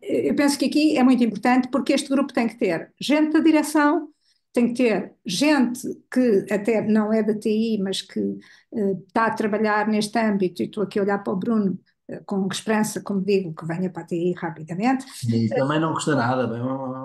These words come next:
Speaker 2: um, um valor simbólico, um café, e portanto fa-, fazer parte deste grupo até,
Speaker 1: Tá.
Speaker 2: até, até fica bem no currículo.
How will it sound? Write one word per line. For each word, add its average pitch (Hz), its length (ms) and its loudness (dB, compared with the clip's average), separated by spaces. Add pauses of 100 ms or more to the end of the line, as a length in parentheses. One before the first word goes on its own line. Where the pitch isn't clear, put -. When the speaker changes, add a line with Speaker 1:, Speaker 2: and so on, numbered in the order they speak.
Speaker 2:
um, 170 40 -4
um 175 300 -4
valor 175 180 0
simbólico, 143 560 -4
um 143 60 -12
café, 135 580 -4 (240)
e 151 140 -10
portanto 117 280 -4
fa-, - 180 -8
fazer 131 280 -2
parte 147 240 0
deste 135 200 -6
grupo 156 500 -2 (240)
até, 175 220 0
Speaker 1:
Tá. 190 120 4
Speaker 2:
até, 165 160 -6
até 175 500 0
fica 190 200 0
bem 185 80 4
no 185 120 0
currículo. 214 540 -4